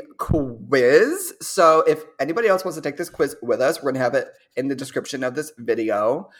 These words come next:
Um, because if you are also, I mean, as we noticed in the recap episode last week, there's, like, ten of you who we're, like, your number one podcast. So if y'all are real fans, take this quiz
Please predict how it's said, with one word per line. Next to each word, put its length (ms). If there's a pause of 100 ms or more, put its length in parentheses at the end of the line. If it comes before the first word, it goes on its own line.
(260)
Um, 180
because 220
if 140
you 120
are 120
also, 500
I 80
mean, 280 (280)
as 400
we 220
noticed 560
in 140
the 100
recap 580
episode 540 (440)
last 300
week, 380 (280)
there's, 240
like, 240 (140)
ten 220
of 100
you 420
who 340 (100)
we're, 220
like, 180
your 100
number 220
one 180
podcast. 640 (240)
So 960 (100)
if 140
y'all 240
are 180
real 240
fans, 680
take 180
this 140
quiz 480